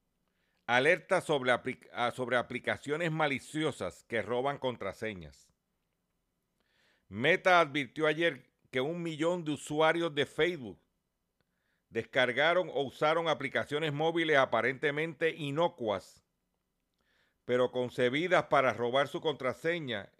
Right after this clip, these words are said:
y para acceder a la red social. "Vamos a informar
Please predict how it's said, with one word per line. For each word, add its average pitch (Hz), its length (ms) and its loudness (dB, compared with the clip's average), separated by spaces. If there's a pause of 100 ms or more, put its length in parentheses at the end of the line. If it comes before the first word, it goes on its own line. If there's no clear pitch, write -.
y 120 120 -10
para 120 260 0
acceder 113 560 -4
a 127 100 2
la 113 140 0
red 113 240 -8
social. 107 680 -6 (3250)
"Vamos 156 380 0
a - 20 -2
informar 156 680 0